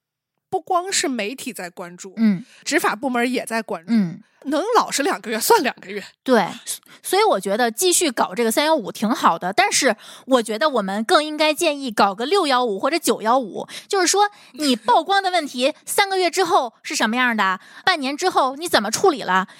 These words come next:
Speaker 2: 你不能只曝光，对吧？你只曝光就是在给我们制造焦虑，那怎么解决？我们什么都不知道，就这么过去了，而且大家的记忆能维持多久，咱现在心里都有数的。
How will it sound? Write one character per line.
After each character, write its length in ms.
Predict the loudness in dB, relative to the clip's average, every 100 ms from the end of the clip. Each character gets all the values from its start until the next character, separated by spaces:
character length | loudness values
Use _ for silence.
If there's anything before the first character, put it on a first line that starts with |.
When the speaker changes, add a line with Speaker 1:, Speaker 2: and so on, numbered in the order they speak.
| -2
Speaker 2:
你 100 | -2
不 240 | 0 -2 0
能 100 | -2
只 240 | 0 0 0
曝 260 | 2 2
光， 320 | 2 0 -2 0
对 120 | 2
吧？ 140 | 2
你 140 | 0 -4
只 220 | -2 0
曝 180 | 2 2
光 220 | 0 -4
就 80 | -4
是 80 |
在 140 | -4 0
给 100 | 0
我 80 | 0
们 100 | -2
制 80 | 0
造 100 | 0
焦 240 | 2 0
虑， 180 | 0 -8 -12 -4
那 160 | 2 2 _ 0
怎 220 | 2 2
么 160 | -2
解 220 | -2 0 0
决？ 260 | 0 0 2
我 140 | 0
们 120 | 2
什 140 | 0 0
么 40 |
都 80 | 0
不 120 | 0
知 80 | 0
道， 260 | 2 0 0
就 160 | 0
这 80 | 2
么 120 | -2
过 180 | 0 -2
去 100 | 0
了， 100 | -6 0
而 100 | 0
且 180 | 0 -4
大 200 | -2 0
家 180 | 0 0
的 160 | 0
记 340 | -2 -4 -4 -2
忆 100 | 0
能 180 | 2 0
维 100 | 0
持 140 | 0
多 180 | 2 0
久， 220 | -2 -4
咱 180 | -2 -2
现 160 | 0
在 100 | 0
心 160 | 0 0
里 60 | 0
都 160 | 2
有 100 | 0
数 220 | 0 -2
的。 200 | -2 -6